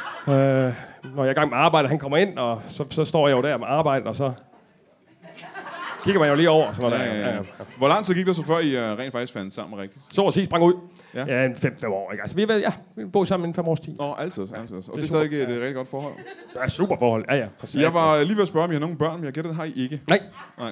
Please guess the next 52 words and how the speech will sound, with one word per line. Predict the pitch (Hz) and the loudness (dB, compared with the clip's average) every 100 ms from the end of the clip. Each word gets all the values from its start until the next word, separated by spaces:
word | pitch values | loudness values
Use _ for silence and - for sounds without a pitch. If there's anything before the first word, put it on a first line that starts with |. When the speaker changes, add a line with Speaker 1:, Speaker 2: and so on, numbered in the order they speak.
| - | -10
Speaker 2:
nej. | 104 - - - _ _ - | -12 -14 -20 -20 _ _ -2
Kunne | 135 | 0
I | |
tænke | 185 233 | 0 -2
jer | 180 | -4
børn? | 107 67 - | -4 -8 -12
Speaker 1:
Ja, | 95 90 110 | -14 -10 -4
det | 165 | -4
kunne | 226 | -4
jeg | |
godt. | 110 - _ _ _ - | -6 -14 _ _ _ -6
Speaker 2:
Hvor | 123 | -4
mange | 190 | 2
Speaker 1:
Vi | 170 | 2
har, | |
Speaker 2:
børn? | - | 2
Speaker 1:
vi | 143 | 0
har | |
et | 202 | 0
akvarium | 190 196 101 - | 2 2 2 -4
med | 120 | -8
en | |
helvedes | 127 135 | -6 -4
masse | 123 113 | -4 -4
fisk | 131 - | -4 -6
i. | |
Det | - - | -10 0
er | |
jo | 170 | 2
sådan | 208 196 | 4 4
lidt, | 180 - 139 | 0 -2 -6
Speaker 2:
Ja. | 151 - - | -6 -8 -10
Speaker 1:
lidt | 147 | 2
vores | 165 160 | 2 4
børn, | 165 120 | 2 2
ikke | 107 | 0
også? | - - - | -4 -6 -6
Speaker 2:
Det | |
er | 151 | -4
det | 147 | 0
tætteste, | 135 131 | -2 -2
I | |
kommer | 113 110 | -6 -6
på | 104 | -6
børn, | 92 62 | -6 -6
ikke? | 80 247 | -2 0
Speaker 1:
Ja, | 262 | 2
lige | 262 277 | 2 2
for | 226 | 4
Speaker 2:
Ja. | |
Speaker 1:
nuværende, | 185 127 | 4 4
kan | - | 0